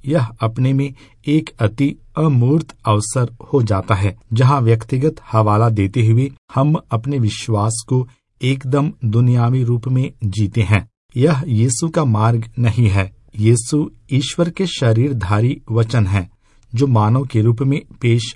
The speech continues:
आते हैं। वे हमसे मनुष्य के रूप में अपनी कोमलता, मित्रता और निकटता में बातें करते हैं। वे हमें अपने को मिठास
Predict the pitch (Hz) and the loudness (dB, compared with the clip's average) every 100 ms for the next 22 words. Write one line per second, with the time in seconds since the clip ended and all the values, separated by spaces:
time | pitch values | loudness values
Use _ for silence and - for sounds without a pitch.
0 | - 104 110 98 104 - _ - 131 139 | -4 -4 0 0 0 -2 _ -2 2 4
1 | 123 120 - 208 180 110 131 151 - 165 | 2 2 -2 -2 0 2 2 0 -4 -2
2 | 117 117 127 131 139 135 - - 127 113 | 0 0 0 0 -2 -4 -16 -10 -6 -2
3 | 147 151 - 101 98 104 123 127 - 107 | -2 -2 -2 0 0 -2 -2 -4 -6 -2
4 | 107 110 117 117 120 - - 151 107 104 | 0 0 -2 -2 -2 -2 -2 0 0 0
5 | 110 107 - 110 98 - - 98 110 110 | -2 -2 0 0 0 -6 -8 -2 0 0
6 | 113 123 - - - 98 98 117 92 98 | 0 -2 -2 -8 -4 -4 -2 -2 0 -2
7 | - _ 131 143 120 131 - - 120 151 | -6 _ 0 2 2 2 -2 -6 -4 -2
8 | 156 180 156 110 113 123 135 | -2 -2 0 -2 -2 -4 -4